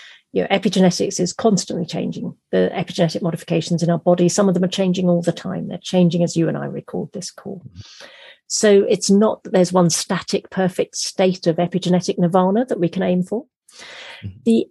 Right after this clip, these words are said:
Speaker 1: other thing to remember, I think, is that on the whole, epigenetics is starting to give us good explanations for why certain things work, but they don't alter the fact that those things work,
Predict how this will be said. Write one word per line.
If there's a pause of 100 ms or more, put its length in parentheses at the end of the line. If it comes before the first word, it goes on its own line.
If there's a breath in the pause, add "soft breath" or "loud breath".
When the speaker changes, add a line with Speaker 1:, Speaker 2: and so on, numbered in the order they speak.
(160)
Speaker 1:
other
thing
to
remember,
I
think,
is
that
on
the
whole, (100)
epigenetics
is
starting
to
give
us (120)
good (360)
explanations
for
why
certain
things
work, (960)
but
they
don't (100)
alter
the
fact
that
those
things
work,